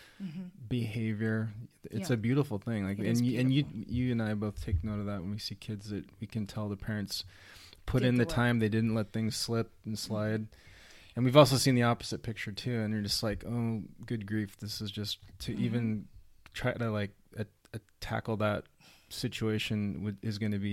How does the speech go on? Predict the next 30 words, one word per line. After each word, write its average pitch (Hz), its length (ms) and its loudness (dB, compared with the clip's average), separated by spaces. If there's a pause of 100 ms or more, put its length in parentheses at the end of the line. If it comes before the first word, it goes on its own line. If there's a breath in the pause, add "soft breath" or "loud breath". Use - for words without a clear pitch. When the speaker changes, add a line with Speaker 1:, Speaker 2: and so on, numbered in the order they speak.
Speaker 2:
even, 101 380 -2
it's 196 260 0
Speaker 1:
Mm. - 0 -
Speaker 2:
just, 170 300 4 (100)
you're 127 140 0
saving 127 500 4
yourself 110 360 2
so - 320 0
much 110 240 0
Speaker 1:
Ugh, 220 180 0 (420 loud breath)
so - 220 -12
Speaker 2:
time 117 300 2
Speaker 1:
much. 107 100 0
Speaker 2:
and 104 80 0
effort 110 320 -4
by 104 180 0
just 104 340 -4 (760)
nipping 101 400 -2
it." 104 160 -4 (140)
Speaker 1:
Yes, 170 520 -12 (200)
in 165 80 -10
the 156 80 -8
bud. 156 320 -6 (640 loud breath)
But 226 160 0
I'm 226 140 -2
gonna 214 220 -2
say 214 220 -4
too 247 300 -4
here 196 320 -4
that 180 260 -4